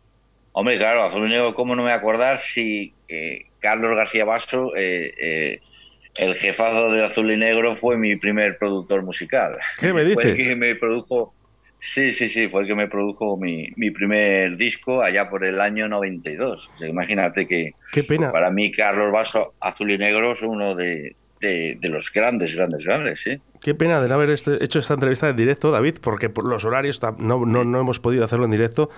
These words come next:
Speaker 2: eh, porque mira, mira lo
Speaker 1: Sí.
Speaker 2: que tengo por aquí en el seis ocho uno cero siete veintidós noventa y siete.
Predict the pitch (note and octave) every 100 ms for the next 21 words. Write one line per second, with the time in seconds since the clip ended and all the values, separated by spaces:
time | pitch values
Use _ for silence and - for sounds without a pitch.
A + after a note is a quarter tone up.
0 | - - - B2 A#2 A#2 A#2 B2 D#3+ -
1 | C3+ G3 - C3 C3 C3 D#3+ C3+ D#3+ -
2 | F#3+ F#3 C#3 B2+ A#2 - C#3+ C3 - C3
3 | C#3+ C3+ B2+ C3 B2 A2 A#2 A#2 G2+ F#2
4 | F#2 F2 E2